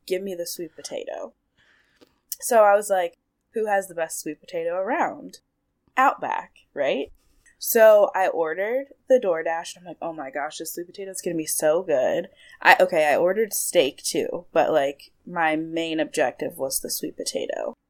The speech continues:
So the delivery comes after, like, an hour and a half 'cause it was so long and I was getting mad.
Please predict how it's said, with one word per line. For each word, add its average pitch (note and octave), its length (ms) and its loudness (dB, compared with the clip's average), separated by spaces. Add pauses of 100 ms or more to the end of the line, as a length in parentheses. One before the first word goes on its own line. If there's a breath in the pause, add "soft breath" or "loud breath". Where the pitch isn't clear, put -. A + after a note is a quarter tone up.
So G3 520 0 (200)
the F3+ 240 0
delivery F#3+ 460 0
comes D#3 400 -4
after, E3+ 260 4
like, E3 140 2
an D#3+ 100 -4
hour D#3 220 0
and D3+ 80 -4
a D3+ 40 -8
half C#3 300 -6
'cause - 120 -16
it D#3+ 60 -4
was D#3+ 140 -8
so D3 260 0
long B2+ 400 -6
and - 80 -8
I D3+ 60 -4
was C#3+ 140 -8
getting D3+ 260 -6
mad. D3 320 -10